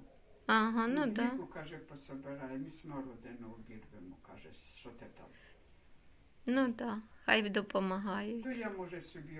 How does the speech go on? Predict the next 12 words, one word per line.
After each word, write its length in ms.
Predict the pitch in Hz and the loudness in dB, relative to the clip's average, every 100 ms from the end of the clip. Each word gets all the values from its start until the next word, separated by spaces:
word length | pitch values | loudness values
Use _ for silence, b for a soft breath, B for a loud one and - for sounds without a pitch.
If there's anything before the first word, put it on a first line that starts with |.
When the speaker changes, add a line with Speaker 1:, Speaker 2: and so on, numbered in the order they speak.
| 151 | -10
Speaker 2:
ото 220 | 139 143 | -10 -10
вирвуть, 640 | 135 226 233 151 143 135 | -6 -6 -6 -8 -12 -12
і 40 | 127 | -12
то 140 | - | -10
я 220 | 175 160 143 | -8 -8 -8
хочу, 360 | - 147 - 151 | -10 -12 -12 -10
як 140 | 139 - | -10 -8
те, 160 | 190 | -8
то, 180 | 180 139 | -8 -2
може, 400 | 135 131 135 135 | -2 -2 -4 -8
з 100 | 135 | -8
вишеньками 720 | 185 - - 123 - 123 | -10 -10 -10 -10 -8 -8